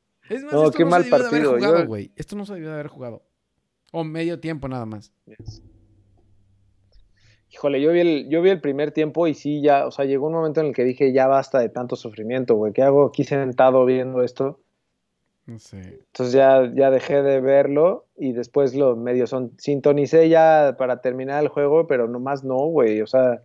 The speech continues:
Speaker 1: No daba.
Speaker 2: terrible partido.
Speaker 1: No, sí, yo también traté, le di una oportunidad, dije, "Bueno, vamos a ver qué pasa",
Speaker 2: <laughs>
Speaker 1: ¿no? Nada, güey.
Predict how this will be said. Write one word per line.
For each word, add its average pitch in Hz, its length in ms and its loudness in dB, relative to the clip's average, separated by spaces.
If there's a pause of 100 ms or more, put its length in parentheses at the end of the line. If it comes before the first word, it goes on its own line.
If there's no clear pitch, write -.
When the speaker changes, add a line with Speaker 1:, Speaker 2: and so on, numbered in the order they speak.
Speaker 1:
No 127 160 -12
daba. 120 320 -12
Speaker 2:
terrible 143 600 4
partido. 123 640 -6
Speaker 1:
No, 101 80 -10
sí, 135 140 -20
yo 147 120 -16
también 151 280 -16
traté, 139 420 -16
le 135 140 -14
di 123 200 -14
una 139 140 -14
oportunidad, 113 640 -18
dije, 120 220 -20
"Bueno, 123 500 -14
vamos 123 500 -18
a 104 60 -20
ver 117 160 -20
qué 117 140 -20
pasa", 127 500 -20 (180)
Speaker 2:
<laughs> - 80 -
Speaker 1:
¿no? 131 360 -18 (480)
Nada, 147 320 -18
güey. 104 320 -20